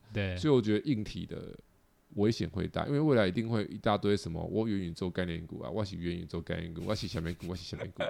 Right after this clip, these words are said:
Speaker 2: <laughs> 是不是一堆了？
Speaker 1: 对，对，对，对。
Speaker 2: 对，这个我就觉得是蛮，蛮危险的。然后另外一个是这个网，网通设备嘛，对不对？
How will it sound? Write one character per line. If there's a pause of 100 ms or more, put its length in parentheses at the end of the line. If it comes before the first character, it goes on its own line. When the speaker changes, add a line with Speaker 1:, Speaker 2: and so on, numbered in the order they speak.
(260)
Speaker 2:
<laughs>
是
不
是
一
堆
了？
Speaker 1:
对，
对，
对，
对。
Speaker 2:
对，
这
个
我
就
觉
得
是 (960)
蛮， (840)
蛮
危
险
的。 (480)
然
后
另
外
一
个
是
这
个 (320)
网， (360)
网
通
设
备
嘛，
对
不
对？